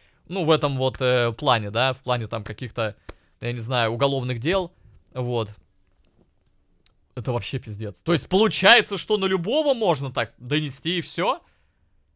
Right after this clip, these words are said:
Просто на словах? На любого стримера так можно, что ли, донести? Просто пришел, сказал, и все такие тебе поверили. Трэш какой-то! Разговор проходил за закрытыми дверьми, э, и без свидетелей, но суд все равно встал на сторону доносчицы.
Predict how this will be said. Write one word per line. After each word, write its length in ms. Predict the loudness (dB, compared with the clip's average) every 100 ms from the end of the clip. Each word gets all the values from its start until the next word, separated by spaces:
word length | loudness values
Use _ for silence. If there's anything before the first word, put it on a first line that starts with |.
| _ _ _
Просто 360 | 0 2 2 0
на 100 | -4
словах? 680 | 0 2 6 6 4 0 _
На 140 | 4 4
любого 320 | 6 6 4
стримера 600 | 0 0 0 2 0 0
так 180 | -2 -2
можно, 320 | -4 -4 -8
что 180 | -8 -8
ли, 80 | -8
донести? 440 | -8 -10 -14 -20
Просто 400 | -6 -2 -2 -4
пришел, 420 | -4 -2 0 0
сказал, 600 | 0 0 2 4 4 2 -6
и 80 | -6
все 200 | -6 -8
такие 220 | -8 -6
тебе 180 | -4 -2
поверили. 580 | -2 -4 -6 -8 -12 -16 -10
Трэш 360 | 0 4 4 4
какой-то! 840 | -2 0 2 2 6 4 4 0 _ _ -6
Разговор 440 | -2 4 6 6
проходил 400 | 4 2 4 4
за 120 | 4
закрытыми 440 | 2 0 -2 -2 -2
дверьми, 440 | 0 0 0 -4 -8 -20 _ -6
э, 200 | 2 2
и 100 | 4
без 240 | 4 4 4
свидетелей, 500 | 0 0 0 -2 -4
но 140 | -4
суд 200 | -4 -6
все 120 | 2
равно 260 | 2 2 -2
встал 260 | 2 2 4
на 120 | 0
сторону 360 | 0 -2 -2
доносчицы. 680 | 0 0 -2 -6 -12 -16